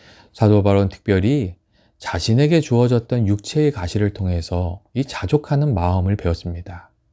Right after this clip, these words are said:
그 육체의 가시가 얼마나 힘들었던지 사도 바울은 세 번이나 자신의 육체의 가시를 좀 제거해달라고 하나님께 간구했습니다. 하지만 하나님께서는,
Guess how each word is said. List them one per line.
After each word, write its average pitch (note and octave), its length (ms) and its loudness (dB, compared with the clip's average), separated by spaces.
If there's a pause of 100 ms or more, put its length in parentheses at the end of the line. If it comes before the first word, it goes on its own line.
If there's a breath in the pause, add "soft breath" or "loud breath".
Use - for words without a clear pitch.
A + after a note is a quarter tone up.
(600 loud breath)
그 C#3 260 6
육체의 C3+ 360 4
가시가 G#2+ 360 0
얼마나 F#2+ 380 0
힘들었던지 F#2 840 -2
사도 F#2 280 -2
바울은 F2 320 0
세 F#2+ 200 0
번이나 F#2+ 400 0
자신의 F2+ 440 -4
육체의 A2 400 -4
가시를 F2 500 -4 (300 soft breath)
좀 D3 120 -2
제거해달라고 G#2+ 720 2
하나님께 A2 680 -2
간구했습니다. F2+ 880 -6 (840 loud breath)
하지만 F#2+ 340 2
하나님께서는, G2+ 880 0